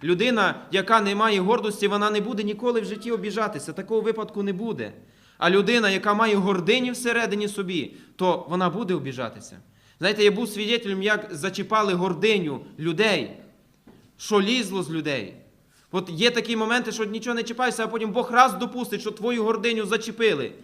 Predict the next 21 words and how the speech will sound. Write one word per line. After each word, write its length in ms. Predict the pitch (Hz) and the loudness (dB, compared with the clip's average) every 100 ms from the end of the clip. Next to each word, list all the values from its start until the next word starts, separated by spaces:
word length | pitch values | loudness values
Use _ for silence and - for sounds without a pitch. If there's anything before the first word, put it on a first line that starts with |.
| - _ _ - | -20 _ _ -8
І 80 | |
ти 100 | 165 | -2
думаєш, 300 | 214 220 220 | 0 2 2
«Та 100 | 220 | 2
я 160 | 185 247 | 0 0
ж 80 | 254 | 0
такий 220 | 254 254 | -6 -6
праведний 500 | 254 277 262 220 208 | 0 2 4 4 2
був, 260 | 185 185 - - | 0 -2 -6 -16
як 460 | 143 135 208 220 220 | -12 0 4 4 2
я 100 | 240 | -2
надувся, 560 | 240 202 269 254 165 165 | -2 -2 -2 -2 -2 -4
як 440 | 139 202 254 262 | -2 0 0 0
він 140 | 302 | -2
міг 160 | 311 311 | -2 -4
таке 220 | 294 302 | -8 -8
сказати, 500 | 294 - 269 269 240 | -8 -4 0 0 0
таке 240 | 233 233 220 | -6 -6 -6
зробити 480 | 220 208 208 170 | -4 -2 -2 -2
зі 200 | 143 139 | -4 -2
мною?» 720 | 143 139 190 262 254 214 127 | -2 -2 0 2 2 2 -2